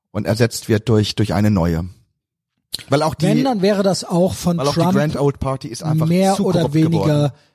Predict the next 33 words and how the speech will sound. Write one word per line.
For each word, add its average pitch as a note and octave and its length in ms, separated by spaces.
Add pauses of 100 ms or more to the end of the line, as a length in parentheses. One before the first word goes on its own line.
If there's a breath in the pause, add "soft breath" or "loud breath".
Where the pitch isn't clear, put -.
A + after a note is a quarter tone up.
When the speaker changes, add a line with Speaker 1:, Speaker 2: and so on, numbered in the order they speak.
(300 soft breath)
Speaker 2:
in D#3+ 160
die D3 140
Wege D#3 300
geleitet C3+ 520
worden C3+ 340 (120)
als D#3 220
Idee. C#3+ 340
Speaker 1:
Ja. - 80 (360)
Speaker 2:
Also E3+ 220
auch E3 240
wenn D#3 260
er C#3+ 420 (1200 soft breath)
es F#3 200
am F3+ 160
Ende F3+ 220
dann D#3+ 460
nicht G#3+ 300
geschafft F#3+ 380
hat, F#3+ 260
was E3 200
er G3 100
sich E3+ 200
gewünscht E3+ 360
hat, D#3+ 340 (220)
Drain D#3 280
the D3 60
Swamp D#3 400
und E3 200
so D3+ 120
weiter, D3+ 360 (400 loud breath)
aber F3 340
er C#3 160
hat F#3 120